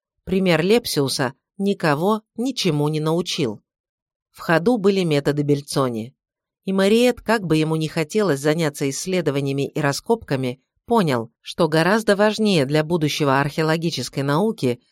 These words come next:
сохранить египетские древности. Решив навсегда остаться в Египте, где, как он думал, только его личное присутствие могло гарантировать защиту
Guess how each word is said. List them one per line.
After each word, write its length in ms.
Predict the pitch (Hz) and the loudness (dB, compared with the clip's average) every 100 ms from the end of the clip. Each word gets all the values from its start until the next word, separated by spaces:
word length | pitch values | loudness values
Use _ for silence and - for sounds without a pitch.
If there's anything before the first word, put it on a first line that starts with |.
| _ | _
сохранить 760 | - 208 196 175 202 226 - _ - | -4 -2 0 0 0 -2 -6 _ -6
египетские 760 | 180 165 175 143 - - 165 | -4 -2 -2 -2 -6 -4 -4
древности. 760 | 160 180 135 113 110 - 113 - _ _ _ _ _ | 0 -2 -2 -6 -8 -10 -12 -12 _ _ _ _ _
Решив 380 | 214 220 254 247 | 0 0 0 -2
навсегда 520 | 208 - 208 170 143 | -2 -2 -2 0 0
остаться 420 | 131 156 143 - | 0 -2 -2 -4
в 40 | 143 | -2
Египте, 560 | 180 170 180 - 147 | -4 0 -2 -2 -6
где, 240 | 147 165 160 | -2 -2 -2
как 340 | 170 151 - | -2 -4 -4
он 180 | 170 156 | -4 -2
думал, 420 | 180 160 127 127 _ _ - | 0 2 0 -2 _ _ 0
только 280 | 208 196 | 0 2
его 240 | 202 202 208 | 2 2 2
личное 440 | 180 165 151 139 | 0 -2 -2 -2
присутствие 640 | 143 156 185 175 - 147 139 | -2 -4 -4 -8 -6 -2 0
могло 420 | 147 156 165 156 _ _ | 0 2 2 0 _ _
гарантировать 680 | 170 185 196 185 196 160 143 | 0 2 2 2 0 2 2
защиту 560 | 139 156 - 220 156 139 | 0 0 0 0 0 -2